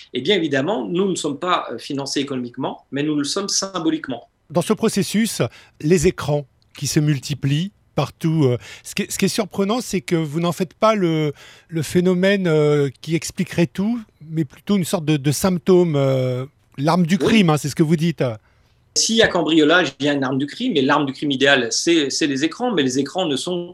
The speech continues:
Speaker 1: que des outils d'intermédiation entre notre cerveau et ce qui se passe sur le marché de l'information, c'est-à-dire cette massive dérégulation qui donne l'avantage aux produits qui vont dans le sens de nos attentes intuitives et de nos obsessions.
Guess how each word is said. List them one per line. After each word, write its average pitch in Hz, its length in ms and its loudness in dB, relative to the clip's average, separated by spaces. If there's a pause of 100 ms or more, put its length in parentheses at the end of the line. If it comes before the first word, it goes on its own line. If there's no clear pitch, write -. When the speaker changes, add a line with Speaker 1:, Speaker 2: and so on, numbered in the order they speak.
Speaker 1:
que 139 80 -8
des 120 320 -8
outils 131 220 -12
d'intermédiation 139 920 -4
entre 135 240 -8
notre 165 460 -2
cerveau 151 560 -6 (300)
et 269 280 -6
ce - 220 -8
qui 156 160 -10
se - 120 -12
passe 170 300 -6
sur 139 140 -8
le 139 40 -6
marché 135 280 -6
de 127 100 -8
l'information, 127 540 -6 (240)
c'est-à-dire - 180 -6
cette - 220 -4
massive 190 560 -2
dérégulation 135 720 -2 (280)
qui 151 120 -4
donne 185 200 2
l'avantage 185 800 0 (380)
aux 156 120 2
produits 165 380 0
qui 202 120 -4
vont 160 120 0
dans 156 160 2
le 160 80 2
sens 202 420 -2
de 143 80 -2
nos 143 260 -2
attentes 160 340 -4
intuitives 147 500 -8
et 170 60 0
de 147 40 -4
nos 139 200 -4
obsessions. 135 480 -8